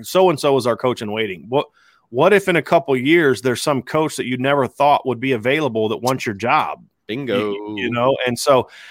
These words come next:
Speaker 1: I don't really like that coach in waiting thing. I, I, you know, I, I think it's one of those things where, you know, you,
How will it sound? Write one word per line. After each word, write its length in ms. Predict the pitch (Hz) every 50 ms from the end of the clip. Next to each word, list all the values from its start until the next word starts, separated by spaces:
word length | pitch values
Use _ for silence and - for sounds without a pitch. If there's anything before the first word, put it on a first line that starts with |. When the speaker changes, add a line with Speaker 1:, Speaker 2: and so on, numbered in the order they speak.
| - - - -
Speaker 1:
I 120 | 156 196
don't 160 | 233 214 175
really 200 | 190 185 180 165
like 320 | 143 139 139 135 135 - -
that 160 | 135 - -
coach 280 | - 160 151 139 -
in 120 | 131 120 113
waiting 320 | 120 135 156 147 139 120
thing. 320 | - - 117 110 110 110 110
I, 100 | 120 - -
I, 40 | 123 - -
you 80 | 139 131
know, 20 |
I, 200 | 123 - - 135
I 40 | 156
think 240 | 156 - 160 139 -
it's 120 | 135 - 131
one 100 | 135 131
of 60 | 127
those 160 | 120 113 - -
things 220 | 139 135 131 110
where, 440 | 117 123 120 120 117 113 113 98 - _ _ _ _ _ _ _ _ _ _ _ _ _ _ _ _ _ _ _ _ _
you 160 | _ 98 139 151
know, 80 | 143
you, 400 | 135 131 131 135 131 - 139 127